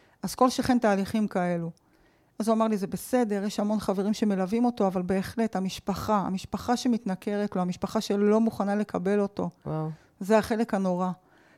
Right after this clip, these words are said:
Speaker 1: כי הרי בסוף מה אתה רוצה? להניח את הראש על הכרית ליד אמא, שהיא תלטף לך את הראש, או תעשה לך קיצי קיצי בגב, ואתה תדע שהיא שם אוהבת אותך.
Speaker 2: מהמם.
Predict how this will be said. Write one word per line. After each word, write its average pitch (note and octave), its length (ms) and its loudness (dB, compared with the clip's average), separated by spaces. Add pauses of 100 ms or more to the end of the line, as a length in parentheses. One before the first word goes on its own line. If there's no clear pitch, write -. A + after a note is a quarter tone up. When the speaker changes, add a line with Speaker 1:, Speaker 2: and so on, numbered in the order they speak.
Speaker 1:
כי A#3 120 2
הרי A#3+ 120 6
בסוף A#3 320 0
מה B3+ 100 8
אתה B3 160 4
רוצה? F3+ 360 -4 (420)
להניח A#3+ 280 4
את - 80 0
הראש A3 240 2
על G3 80 4
הכרית G3 380 -2
ליד F#3 260 0
אמא, F#3 220 -2
שהיא G3+ 160 -6
תלטף G3 360 -2
לך - 80 -6
את A#3+ 120 0
הראש, F#3 380 -2
או G3 60 -6
תעשה G3+ 240 -2
לך - 120 -4
קיצי A#3 300 -2
קיצי B3 240 0
בגב, G#3 420 6 (640)
ואתה F#3+ 200 -4
תדע G3 260 2
שהיא A3+ 180 2
שם A3 200 2
אוהבת G#3+ 260 2
אותך. E3+ 200 0
Speaker 2:
מהמם. F#3+ 120 2